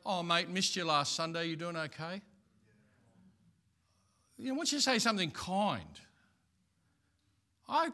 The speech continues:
I get concerned. You know, I've picked up a tone change in Australia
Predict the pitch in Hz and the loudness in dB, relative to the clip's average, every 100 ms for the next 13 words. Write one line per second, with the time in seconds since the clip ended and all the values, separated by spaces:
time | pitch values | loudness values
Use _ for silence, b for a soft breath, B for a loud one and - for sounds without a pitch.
0 | - 226 302 311 196 143 - 175 180 127 | -2 -2 0 -2 0 2 2 4 2 2
1 | 151 196 254 - - 139 127 - - 160 | 0 -2 -2 -4 0 0 0 -4 0 2
2 | 175 175 160 151 123 110 107 127 113 - | 2 0 0 2 2 0 -2 -2 -4 -4
3 | 123 113 120 87 | -4 -4 -4 -8